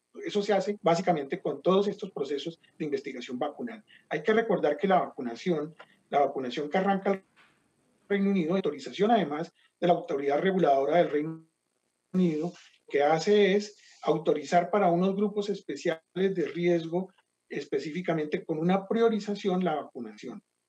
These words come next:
Entonces, esto hay que tenerlo muy presente, porque después viene una aprobación plena, y hay una vigilancia, y hay unos ajustes,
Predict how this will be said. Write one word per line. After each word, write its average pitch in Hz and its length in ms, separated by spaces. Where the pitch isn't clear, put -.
Entonces, 220 440
esto 240 480
hay 147 100
que 180 100
tenerlo 175 360
muy 185 160
presente, 180 500
porque 170 220
después 180 280
viene 202 260
una 208 200
aprobación 147 580
plena, 147 260
y 151 60
hay 165 80
una 196 180
vigilancia, 185 680
y 139 60
hay 147 140
unos 180 200
ajustes, 175 600